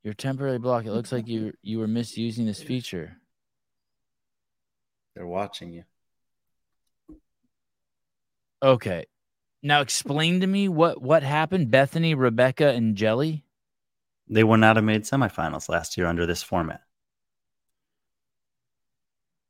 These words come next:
Speaker 1: But the
Speaker 2: Therefore,
Speaker 1: format, the,
Speaker 2: therefore,
Speaker 1: but
Speaker 2: they
Speaker 1: it
Speaker 2: would have had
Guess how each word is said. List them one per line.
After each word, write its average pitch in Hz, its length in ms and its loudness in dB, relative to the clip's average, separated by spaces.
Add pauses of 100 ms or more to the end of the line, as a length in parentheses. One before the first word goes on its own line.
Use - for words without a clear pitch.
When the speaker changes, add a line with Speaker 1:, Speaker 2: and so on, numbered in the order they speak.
(1600)
Speaker 1:
But 135 220 -4
the - 80 0
Speaker 2:
Therefore, - 240 4
Speaker 1:
format, 160 260 2 (400)
the, 143 100 0
Speaker 2:
therefore, 110 300 4
Speaker 1:
but - 60 6
Speaker 2:
they 104 60 6
Speaker 1:
it - 40 4
Speaker 2:
would 101 100 4
have 95 220 2
had - 80 -20